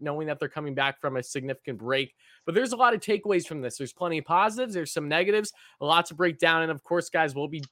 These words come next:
jo-, uh, breaking down, answering your questions if you are watching on YouTube, wherever you, uh, if for Rangers Review. So make sure to stay for that as well if you're here in the live chat right now.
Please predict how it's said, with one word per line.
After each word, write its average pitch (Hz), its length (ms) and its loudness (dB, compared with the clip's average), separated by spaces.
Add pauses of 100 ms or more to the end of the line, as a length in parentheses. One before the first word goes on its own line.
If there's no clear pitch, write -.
(140)
jo-, 147 360 2
uh, 120 200 2 (160)
breaking 156 360 -4
down, 139 340 0 (240)
answering 156 340 -2
your 139 100 -8
questions 143 520 0
if 127 180 -8
you 143 100 -2
are 135 100 0
watching 131 380 -4
on 113 180 -6
YouTube, 170 500 -6
wherever 139 340 0
you, 135 260 -6
uh, 113 260 -2 (280)
if 120 160 -4
for 135 140 -4
Rangers 139 360 -2
Review. 139 320 -2
So - 180 -6
make 135 180 -2
sure 131 140 -10
to 117 80 -8
stay 139 240 -4
for - 180 -10
that 127 160 2
as 117 120 -6
well 131 280 0
if - 120 -8
you're 123 100 -8
here 127 120 -6
in 117 80 -6
the 117 60 -8
live 131 260 -2
chat 127 260 -2
right 120 180 -2
now. 120 240 0